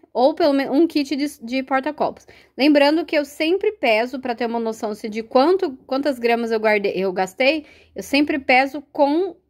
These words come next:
os fiapos aqui, antes de arrematar. Porque se você arrematar primeiro, você vai, ele vai dar um pouquinho a menos, né? E quando você for fazer uma outra achando que aquela quantidade daria, não vai dar. Ó,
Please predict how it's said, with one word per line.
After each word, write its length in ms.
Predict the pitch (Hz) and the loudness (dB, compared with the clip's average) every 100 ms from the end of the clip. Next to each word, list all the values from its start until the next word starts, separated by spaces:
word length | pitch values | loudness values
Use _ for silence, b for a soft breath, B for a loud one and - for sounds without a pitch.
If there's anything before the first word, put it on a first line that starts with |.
| _ | _
os 200 | 269 302 | -10 -4
fiapos 420 | - 285 254 277 | 2 4 4 2
aqui, 380 | 427 403 247 - _ _ _ _ | -4 -2 -4 -6 _ _ _ _
antes 340 | 226 285 339 | -6 -2 -2
de 80 | 302 | 0
arrematar. 640 | 330 339 349 381 302 170 | 0 2 0 -2 -4 -6
Porque 140 | - - | -8 -18
se 120 | 233 | -12
você 180 | 240 262 | -6 -4
arrematar 500 | 233 240 233 226 226 | -2 -2 -2 -2 -2
primeiro, 540 | 262 254 240 269 359 b b b b - | 0 0 2 2 -2 b b b b -8
você 380 | 226 240 - 254 | -4 0 2 2
vai, 360 | 254 247 190 | 4 2 2
ele 140 | 233 233 | 0 2
vai 160 | 247 | 4
dar 140 | 247 247 | 4 2
um 60 | |
pouquinho 360 | 254 262 262 247 | 0 -2 -2 -4
a 80 | 233 | -2
menos, 480 | 240 320 359 330 | -2 0 0 0
né? 240 | 277 285 415 b b _ - | 0 -2 -2 b b _ -4
E 280 | 294 392 427 | 2 2 2
quando 220 | 311 302 | 0 0
você 140 | 320 | 0
for 160 | 311 285 | 0 0
fazer 300 | 294 277 269 | 2 2 2
uma 180 | 269 254 | 2 2
outra 260 | 247 254 247 | 0 0 -2
achando 380 | 233 247 233 | -2 -4 -4
que 120 | 240 247 | -4 -4
aquela 300 | 226 233 220 | 0 0 0
quantidade 560 | 226 220 220 214 220 | -2 -4 2 2 4
daria, 420 | 226 220 240 311 330 | 2 2 0 -4 -6
não 180 | 233 226 | -6 -2
vai 200 | 277 359 | 0 0
dar. 200 | 269 - _ _ _ _ _ _ _ _ _ _ _ _ _ _ | -2 -6 _ _ _ _ _ _ _ _ _ _ _ _ _ _
Ó, 200 | 220 - | -8 -8